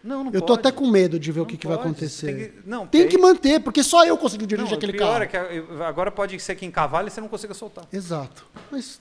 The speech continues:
Speaker 2: tudo bem. E aí ficou por esses carros americanos até o belo momento que ele comprou o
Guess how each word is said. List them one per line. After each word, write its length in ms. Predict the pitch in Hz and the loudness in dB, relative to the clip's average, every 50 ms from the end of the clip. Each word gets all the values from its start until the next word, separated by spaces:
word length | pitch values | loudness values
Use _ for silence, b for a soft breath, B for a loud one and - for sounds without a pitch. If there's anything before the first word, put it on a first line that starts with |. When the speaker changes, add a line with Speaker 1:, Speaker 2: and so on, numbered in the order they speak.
| _ | _
Speaker 2:
tudo 160 | - 302 262 214 | -6 -6 -4 -2
bem. 220 | 185 160 131 120 B B B B B B B | -4 -4 -6 -8 B B B B B B B
E 60 | 247 247 | 0 2
aí 80 | 262 | 2
ficou 320 | 254 262 311 - - 254 233 | 2 0 0 2 4 4 4
por 140 | - 240 208 | 4 4 0
esses 240 | 196 185 - 226 | 0 0 -4 -8
carros 320 | - - 185 170 160 175 180 | -6 -4 -4 -2 -2 -2 -2
americanos 800 | 208 220 233 269 - - 220 208 214 226 262 285 269 - - - b b b b b b | -2 -2 -4 -4 -4 -2 0 0 2 0 -2 -4 -6 -8 -16 -20 b b b b b b
até 760 | - 302 311 311 - - - 214 202 196 202 208 214 226 233 | -4 -4 -4 -4 -4 0 2 2 4 4 4 4 6 4 4
o 80 | 233 214 | 4 2
belo 280 | 170 190 196 202 208 | 2 2 2 2 2
momento 500 | 214 226 262 254 233 196 185 190 190 - | 2 0 0 0 0 2 0 0 -2 -4
que 80 | - 277 | -6 -8
ele 80 | 262 | -6
comprou 560 | - - 302 294 - - 208 190 190 202 220 233 | -4 -4 -4 -6 -4 -4 -2 0 2 2 2 0
o 140 | 220 - | -2 -10